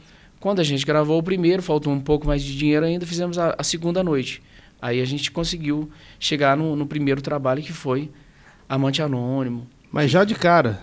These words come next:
Speaker 1: De cara.
Speaker 2: Acertou o, o, o disco?
Speaker 1: É, eu,
Speaker 2: Sim.
Speaker 1: eu fico, eu, eu falo assim, a gente,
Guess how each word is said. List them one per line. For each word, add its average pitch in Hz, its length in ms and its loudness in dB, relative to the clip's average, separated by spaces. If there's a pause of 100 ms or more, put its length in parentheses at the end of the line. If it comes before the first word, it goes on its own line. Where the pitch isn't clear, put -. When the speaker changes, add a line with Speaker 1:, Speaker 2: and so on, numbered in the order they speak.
(120)
Speaker 1:
De - 100 -8
cara. 127 380 2
Speaker 2:
Acertou 156 800 2
o, 143 500 -6
o, - 60 -8
o 165 40 -4
disco? 139 640 0
Speaker 1:
É, 131 140 6
eu, 143 180 6
Speaker 2:
Sim. 135 140 -4 (200)
Speaker 1:
eu 139 120 -2
fico, 170 260 -4
eu, 127 240 2
eu 123 100 0
falo 135 280 -2
assim, 120 220 -2
a 117 40 -2
gente, 135 560 -2